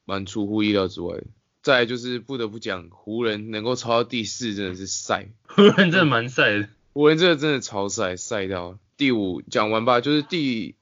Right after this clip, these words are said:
Speaker 1: 呃，第五是骑士，第六是太阳，然后第七是公牛，
Speaker 2: 嗯。
Speaker 1: 第八老鹰，然后第九是巫师，然后第十还是老鹰，但这个签是独行侠的，之前交易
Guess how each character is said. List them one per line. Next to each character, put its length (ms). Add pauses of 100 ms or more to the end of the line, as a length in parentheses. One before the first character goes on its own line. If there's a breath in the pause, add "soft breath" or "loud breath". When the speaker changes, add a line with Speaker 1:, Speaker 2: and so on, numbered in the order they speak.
(140)
Speaker 1:
呃， 160
第 160
五 220
是 240
骑 220
士， 400 (220)
第 120
六 180
是 80
太 220
阳， 200 (300)
然 100
后 60
第 140
七 260
是 300
公 200
牛， 180
Speaker 2:
嗯。 80 (140)
Speaker 1:
第 120
八 180
老 220
鹰， 260 (240)
然 120
后 140
第 180
九 280
是 220
巫 180
师， 380 (240)
然 100
后 0
第 160
十 480
还 140
是 80
老 240
鹰， 180
但 160
这 60
个 100
签 320
是 480 (140)
独 120
行 220
侠 220
的， 160 (180)
之 100
前 220
交 240
易 140